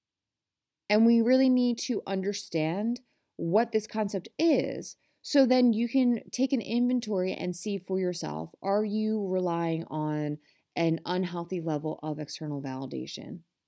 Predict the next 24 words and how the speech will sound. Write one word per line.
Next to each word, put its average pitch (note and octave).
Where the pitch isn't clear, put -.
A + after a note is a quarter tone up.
But B3+
we C4
also C4+
want B3
to C4
make A#3+
sure A3
to A3
not F#3
completely A3+
reject F#3
external F#3+
validation E3+
altogether, F#3+
because B3
external B3+
validation A#3
can A3+
really B3+
help G#3
us G#3
build A3
our E3+
confidence. -